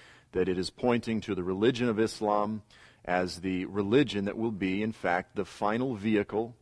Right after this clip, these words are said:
of Satan in the earth in the last days, just prior to the return of Christ, that Islam will be the primary vehicle of the Antichrist. And it's essential that we touch on the subject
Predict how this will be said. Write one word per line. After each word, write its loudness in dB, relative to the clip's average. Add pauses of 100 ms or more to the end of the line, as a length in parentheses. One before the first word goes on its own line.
(140)
of 2
Satan -2
in -2
the 0
earth 2
in 0
the 0
last 2
days, -2
just -6
prior 4
to -8
the -2
return -4
of -8
Christ, 2 (420)
that -4
Islam 0
will -2
be -6
the -6
primary -2
vehicle -2 (520)
of -2
the 0
Antichrist. -2 (960)
And 0
it's -2
essential 2
that 4
we 0
touch 4
on 2
the -4
subject 4